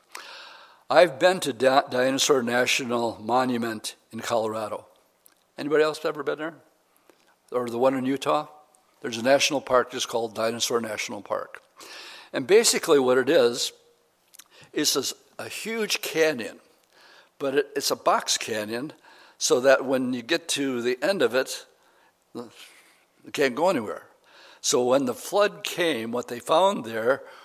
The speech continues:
were all these, I can't remember what the number was, but it was a lot of dinosaur skeletons,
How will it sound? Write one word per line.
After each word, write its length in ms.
were 140
all 300
these, 680
I 80
can't 220
remember 420
what 180
the 80
number 260
was, 240
but 160
it 120
was 180
a 60
lot 580
of 240
dinosaur 800
skeletons, 920